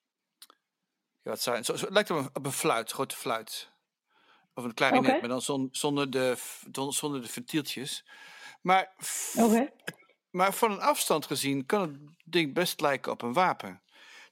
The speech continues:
Speaker 1: Dus ik, ik, wat ik, wat ik, dus ik loop,
Speaker 2: Oh.
Speaker 1: dus als ik aan, ik, wat ik doe is ik wandel door,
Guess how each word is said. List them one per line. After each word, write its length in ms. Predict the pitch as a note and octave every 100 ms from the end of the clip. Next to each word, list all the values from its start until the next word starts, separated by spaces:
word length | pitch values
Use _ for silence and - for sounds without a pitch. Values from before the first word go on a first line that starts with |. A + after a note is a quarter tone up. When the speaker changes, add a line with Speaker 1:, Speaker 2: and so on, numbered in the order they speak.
| -
Speaker 1:
Dus 160 | C#3
ik, 140 | D#3 -
ik, 260 | - C#3
wat 120 | D#3 D#3
ik, 160 | C3
wat 140 | C#3+ D3
ik, 160 | D3
dus 140 | D#3 D#3+
ik 80 | F#3
loop, 120 | G#3
Speaker 2:
Oh. 760 | B3 B3+ B3+ A#3+ G#3+ G3+ F3+
Speaker 1:
dus 200 | E3+ D3+
als 140 | E3 E3
ik 140 | E3
aan, 180 | D#3 C3+ -
ik, 220 | C#3+ C#3+
wat 120 | D#3+
ik 140 | D#3+ D3+
doe 220 | G#3 G3
is 120 | D3
ik 160 | D3+ C#3
wandel 520 | D3+ F#3 E3 C#3+ C3+
door, 220 | A2 C#3+